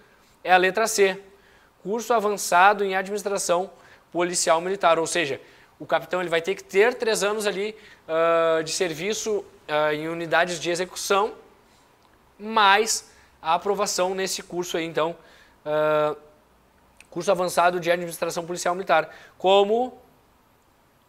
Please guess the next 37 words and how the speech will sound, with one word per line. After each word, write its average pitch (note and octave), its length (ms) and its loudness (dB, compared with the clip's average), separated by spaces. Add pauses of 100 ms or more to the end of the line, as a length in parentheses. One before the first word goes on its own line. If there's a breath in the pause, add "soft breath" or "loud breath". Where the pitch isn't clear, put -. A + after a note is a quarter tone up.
(240)
prevê F3 380 0
aí, F#3 140 2
então, F#3+ 220 0
o F#3+ 40 4
artigo F#3 320 -2
quinto, G3+ 280 -4
parágrafo F#3+ 540 0
prime-, F#3 420 -2
primeiro F#3+ 540 -2 (320 loud breath)
da E3+ 160 0
dez F3 220 4
novecentos F3+ 260 -4
e F#3 40 -4
noventa F#3 340 -2
e G#3 40 -4
dois. F3 480 2 (440 soft breath)
Para G#3+ 220 6
a - 20 6
promoção G#3+ 400 0
ao F#3 80 -2
posto E3 220 -6
de F3 40 -10
major, F#3 540 2
o E3 80 -6
ocupante E3+ 440 -4
do D#3+ 100 -12
posto D#3 240 -6
de - 60 -12
capitão F3 460 0
deverá, F#3 800 6 (180)
não B2+ 220 -8
é C3 60 -4
uma D3+ 120 -2
possibilidade, D3+ 500 -4
é B2 40 -6
um B2 80 -10
dever, C#3 340 -6